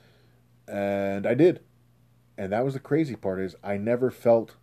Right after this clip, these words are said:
on the verge of cold. I was in pain from that weight, and trying to paddle in soaking wet wool was exhausting. After you fell out of a canoe and had to get back into the canoe,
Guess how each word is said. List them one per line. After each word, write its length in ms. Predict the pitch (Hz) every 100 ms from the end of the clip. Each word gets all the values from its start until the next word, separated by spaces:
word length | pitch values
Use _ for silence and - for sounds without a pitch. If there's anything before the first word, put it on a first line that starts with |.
| _ _ _ _ _
on 240 | 107 113 117
the 80 |
verge 360 | 101 104 104 98
of 160 | 98 -
cold. 500 | - 110 104 - - _ _ -
I 140 | 131
was 120 | 185
in 160 | 135 107
pain 640 | - - 127 131 98 82 - _ _ _ _ _ _ _
from 280 | - 113 107
that 300 | 101 101 - _ _
weight, 540 | - 87 113 104 - - _
and 280 | 107 98 95
trying 480 | - - 120 123 117
to 240 | - 110
paddle 640 | 90 - - 117 110 98 98
in 200 | 98 92
soaking 600 | - - 117 110 113 98
wet 240 | 98 82
wool 440 | 80 98 95 85 - _ _ -
was 220 | 98 87
exhausting. 640 | 90 87 95 95 - 92 -
After 540 | 127 143 143 117 98
you 120 | 98
fell 440 | 110 - 113 110 - - - 101
out 180 | 131
of 140 | 143 107
a 80 | 101
canoe 480 | - 120 107 101 95 - -
and 80 | 110
had 80 | 110
to 60 |
get 180 | 107 98
back 260 | 98 95 -
into 280 | 156 156 123
the 100 | 104
canoe, 480 | - 95 92 90